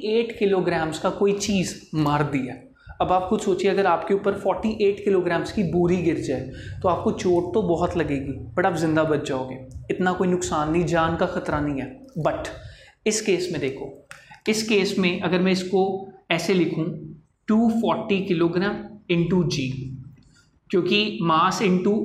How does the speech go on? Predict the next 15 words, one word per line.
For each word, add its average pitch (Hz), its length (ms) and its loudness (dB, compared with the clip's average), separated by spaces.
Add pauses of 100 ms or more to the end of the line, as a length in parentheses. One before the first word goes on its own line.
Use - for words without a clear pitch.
(320)
acceleration 185 540 2
due 180 120 2
to 180 100 2
gravity 170 420 2
वेट 147 300 0
होता 135 240 -2
है, 135 200 -12
फोर्स 175 300 2
होता 147 220 -2
है। - 180 -12 (380)
तो - 180 -4
इसका 226 260 0
ये 254 160 4
मतलब 185 400 0
है - 400 -6